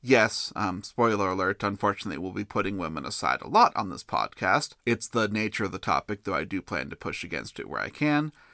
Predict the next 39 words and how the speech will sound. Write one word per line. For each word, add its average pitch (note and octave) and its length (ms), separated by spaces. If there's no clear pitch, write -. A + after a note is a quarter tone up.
The D3+ 100
twelve G3 400
male D#3 240
apostles D3 680
wound A#2+ 300
up A#2 160
generally F3 580
dying E3+ 320
horribly C3+ 480
in B1 80
a C2 60
variety G2+ 420
of A#2 100
places, - 520
after D#3 320
which A2+ 320
successors G3+ 580
would C#3+ 140
be C3 80
found D#3 400
who G#3 120
went G#3+ 220
down F3 220
as E3+ 180
bishops - 500
rather E2+ 300
than G2 140
apostles. - 680
I B3 60
want C4 200
to G#3+ 40
get F3 220
the D#3+ 80
length C#3+ 280
of A2+ 60
these A2 220
episodes F#2 500
back - 320
down, E2+ 380